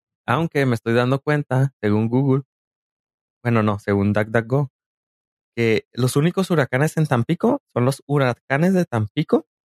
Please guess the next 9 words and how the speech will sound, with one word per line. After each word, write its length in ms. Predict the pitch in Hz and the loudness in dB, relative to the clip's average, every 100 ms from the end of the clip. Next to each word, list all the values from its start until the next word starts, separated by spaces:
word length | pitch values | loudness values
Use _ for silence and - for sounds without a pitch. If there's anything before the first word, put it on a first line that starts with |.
| _ - | _ -6
que 60 | |
es 80 | 107 | -2
un 100 | 131 | 0
equipo 280 | 131 127 131 | 0 -2 0
de 60 | 113 | 0
básquetbol. 460 | 107 - 110 - - | 0 0 2 4 4
<laughs> 60 | - - - - - - - - 698 679 427 - 208 - _ _ - 427 - 571 359 277 247 339 392 | 0 -2 -6 -10 -2 0 2 2 0 2 2 2 0 -2 _ _ -2 0 2 0 0 0 2 4 2
Si 100 | 214 | 4
googleas 420 | 190 175 180 170 | 2 2 2 4